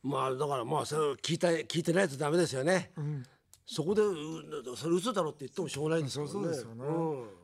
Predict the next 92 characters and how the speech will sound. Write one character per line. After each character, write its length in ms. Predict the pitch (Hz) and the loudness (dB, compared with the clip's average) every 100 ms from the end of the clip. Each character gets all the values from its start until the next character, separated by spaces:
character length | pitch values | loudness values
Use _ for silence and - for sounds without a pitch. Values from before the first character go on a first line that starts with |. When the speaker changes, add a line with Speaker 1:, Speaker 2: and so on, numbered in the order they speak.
| - | -14
Speaker 2:
っ 40 | 196 | -6
ぱ 100 | 254 | -4
こ 120 | 190 | 2
れ 60 | |
は 280 | 202 196 180 | 4 4 2
受 260 | 160 147 175 | 0 0 2
け 60 | |
入 100 | 170 | 4
れ 60 | 165 | 2
る。 220 | 151 139 - _ _ _ _ | 0 -4 -10 _ _ _ _
Speaker 1:
う 120 | 165 | -2
ん、 20 | |
Speaker 2:
ね。 140 | 185 220 | 0 2
Speaker 1:
ま 80 | 175 | 0
あ、 40 | |
惚 120 | 139 | 2
れ 80 | 175 | 2
て 100 | 370 | 2
ん 80 | 415 | 2
で 60 | |
す 60 | 349 | 0
か 100 | 131 | -2
ら 60 | 104 | -6
し 60 | |
ょ 20 | 120 | -4
う 40 | |
が 60 | 143 | -4
な 60 | |
い 20 | |
で 60 | 135 | -4
す 40 | |
よ 80 | 123 | -8
ね。 60 | 120 | -8
Speaker 2:
う 40 | |
ん、 40 | 175 | -8
し 60 | |
ょ 40 | 117 | -8
う 120 | 120 | -10
が 80 | 190 | -10
な 40 | |
い 40 | 214 | -10
よ 80 | 117 | -10
ね。 80 | 120 127 | -12 -10
Speaker 1:
う 60 | 127 | -8
ん。 240 | 147 117 113 110 | -8 -10 -16 -16
Speaker 2:
こ 120 | - | -8
の 120 | 127 | -6
ね、 180 | 127 123 | -4 -6
世 160 | 117 143 | -2 0
田 160 | 233 | 2
谷 180 | 233 247 | 4 4
区 120 | 185 | 4
の 60 | 156 | 2
A 140 | 165 | 2
さ 160 | 202 151 | 2 0
ん 40 | 123 | -6
副 160 | - | -4
社 140 | - 208 | 0 2
長、 140 | 147 | 0
六 200 | 131 139 | -4 -2
十 100 | 170 | -2
歳。 280 | - 131 110 | -2 -6 -8
Speaker 1:
う 40 | 110 | -16
ん。 120 | 95 85 _ - | -18 -20 _ -10
Speaker 2:
い 180 | 127 127 | -6 -6
い 40 | |
で 100 | 123 | -6
す 60 | 127 | -6
よ、 80 | |
こ 80 | 123 | -6
の 100 | 123 | -8
人。 300 | 120 - 110 - - - | -8 -10 -12 -14 -20 -8
映 220 | - 165 202 | 2 4 4
画 140 | 196 | 2
「失 220 | - 254 | 0 0
楽 220 | 185 135 | 0 0
園」 120 | 151 160 | 0 0
の 60 | |
よ 100 | 160 | 0
う 40 | 143 | 0
に、 160 | 127 - - - | -4 -12 -20 -2
あ 100 | 180 | 0
る 80 | |
女 160 | 170 143 | 2 0
性 180 | - 135 | -4 -6
と 120 | 120 | -8
土 140 | - | -10
地 120 | 123 185 | -6 -2
勘 180 | 196 | 0
も 80 | 190 | 0
な 100 | 185 | -2
く、 100 | - | -4